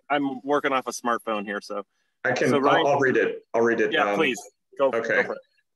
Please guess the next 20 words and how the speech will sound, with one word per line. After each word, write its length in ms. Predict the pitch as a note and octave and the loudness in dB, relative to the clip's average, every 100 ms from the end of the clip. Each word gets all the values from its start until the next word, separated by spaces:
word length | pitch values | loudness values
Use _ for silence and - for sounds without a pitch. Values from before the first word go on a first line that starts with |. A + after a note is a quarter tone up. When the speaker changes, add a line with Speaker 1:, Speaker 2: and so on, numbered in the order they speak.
| _ _ _ | _ _ _
Speaker 2:
So 280 | - B2 A#2 | -2 2 4
Ryan, 680 | A#2+ B2+ C#3 C#3 C3 B2+ - | 4 2 0 0 0 -2 -4
uh, 220 | A2 G#2+ | -2 0
writes, 540 | G2+ G2+ G2+ - - - | 0 0 -2 -4 -10 -8
"We 180 | B2 B2+ | -6 -6
touched 480 | - D3 - - - | -4 -4 -4 -8 -6
on 220 | B2+ B2 | -2 0
this 180 | A2+ - | 0 0
a 80 | G2+ | -2
bit 240 | A2+ A2+ | -2 -2
with 140 | A2 - | -2 -4
the 80 | |
comments 540 | - - A2 G#2+ G2+ - | -10 -8 -6 -4 -4 -6
about 340 | F#2+ G2+ - | -4 -4 -6
the 160 | F#2+ - | -10 -6
internetization 1800 | C3 B2 - A2+ G#2+ - _ _ _ _ - A#2 A2 G2 B2 - C#3+ F3+ | -4 -4 -2 -2 -2 -4 _ _ _ _ -4 -2 -2 -2 -2 -4 -2 -2
of 140 | - A2 | -4 -2
leftism 600 | G#2+ G#2 - A2 G2+ G2 | -2 -4 -2 -4 -4 -8
for 100 | - | -8
millennials, 720 | G2+ G#2 A2 A2+ F#2 E2+ - | -4 -2 0 0 0 -2 -6